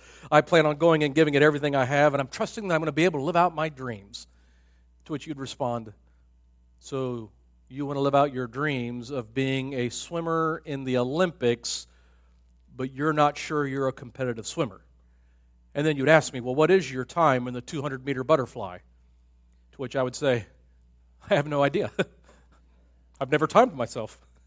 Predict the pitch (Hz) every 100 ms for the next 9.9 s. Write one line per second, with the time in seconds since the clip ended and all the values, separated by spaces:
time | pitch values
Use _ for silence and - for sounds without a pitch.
0 | _ _ _ _ _ _ _ _ - 139
1 | 160 165 165 165 160 196 226 180 170 170
2 | 151 165 175 190 180 180 - - 175 -
3 | - _ - - _ _ _ _ _ _
4 | _ _ _ _ _ _ _ _ _ _
5 | _ _ - 156 170 160 160 160 160 160
6 | 143 135 113 - _ - - 160 143 135
7 | 123 127 127 120 - - _ _ _ _
8 | _ _ _ _ _ 135 147 - 143 147
9 | 143 135 135 131 123 - 160 113 92